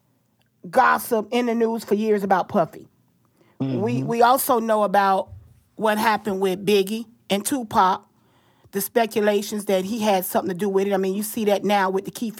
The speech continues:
Speaker 1: D situation,
Speaker 2: Correct.
Speaker 1: where they, you know, saying that Puffy paid a million dollars, right? We know
Speaker 2: Right,
Speaker 1: about,
Speaker 2: right.
Speaker 1: yeah, to, to have Tupac killed. We all know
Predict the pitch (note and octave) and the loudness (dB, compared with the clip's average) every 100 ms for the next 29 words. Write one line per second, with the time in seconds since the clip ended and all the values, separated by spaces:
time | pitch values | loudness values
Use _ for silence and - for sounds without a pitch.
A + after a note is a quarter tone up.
0 | F#3+ G#3+ G#3+ G3+ E3 F3+ F3+ F3 - F#3 | -6 -6 -4 -6 -6 -4 -2 -4 -6 -8
1 | - - - - D3+ C#3+ C3+ F#3 G3 F#3+ | -8 -20 -10 -2 0 2 2 2 2 0
2 | F#3+ G3+ F#3 F3+ G#3+ G3 F#3+ F3 - A3 | 0 0 0 0 -2 -2 -2 -2 0 0
3 | G#3 G3 G#3 F#3 F#3 G3+ G3 F#3+ F#3+ G3 | -2 -2 -2 0 0 0 0 2 2 2
4 | F3+ E3+ F#3+ - _ _ _ _ _ _ | 0 -4 -8 -16 _ _ _ _ _ _
5 | _ F3 F3+ G3 - - - A#3+ A#3 G#3 | _ 0 0 0 -4 -10 -4 2 4 6
6 | G3+ C#3+ E3+ E3+ C3+ A3 G#3 G3 A3 G#3 | 6 4 2 0 0 0 0 0 -4 -4
7 | G3 G#3 G#3+ G3 - C4 A3+ F3+ - G3+ | -2 -2 0 0 -2 -4 0 -2 -2 -4
8 | E3+ - _ _ _ _ _ _ _ _ | -2 -4 _ _ _ _ _ _ _ _
9 | _ F#3+ G3+ G#3+ G#3+ A3+ G#3+ G#3 G#3+ | _ -4 4 4 4 2 2 2 -2